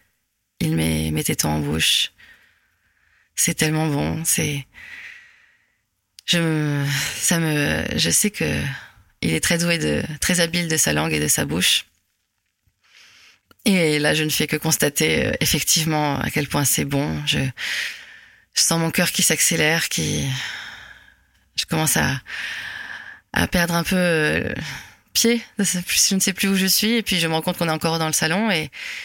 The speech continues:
je reprends connexion avec ce qui se passe aux alentours et je me dis, « Ah, combien de temps s'est-il passé ? Est-ce qu'elle va bientôt arriver ? »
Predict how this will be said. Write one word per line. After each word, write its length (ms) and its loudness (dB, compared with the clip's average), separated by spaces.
je 120 4
reprends 680 0
connexion 500 2
avec 160 2
ce 80 -4
qui 100 0
se 80 0
passe 260 2
aux 80 0
alentours 400 2
et 40 2
je 80 0
me 60 0
dis, « 220 -4
Ah, 180 2
combien 200 2
de 40 -2
temps 80 2
s'est-il 300 0
passé ? 300 2
Est-ce 260 0
qu'elle 100 0
va 80 2
bientôt 240 0
arriver ? » 420 -2